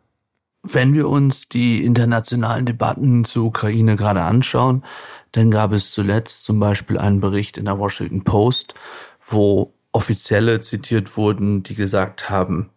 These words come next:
man müsse jetzt, ähm, Einfluss nehmen auf Zelensky und es würde auch schon Gespräche im Hintergrund geben für den Fall, dass es bei der Gegenoffensive oder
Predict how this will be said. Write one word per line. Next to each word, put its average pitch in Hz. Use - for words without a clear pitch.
man 101
müsse 104
jetzt, -
ähm, -
Einfluss -
nehmen 110
auf 101
Zelensky 107
und 101
es 98
würde 113
auch 101
schon 110
Gespräche 113
im 110
Hintergrund 113
geben 110
für -
den 101
Fall, 101
dass 101
es -
bei 104
der 78
Gegenoffensive 110
oder 92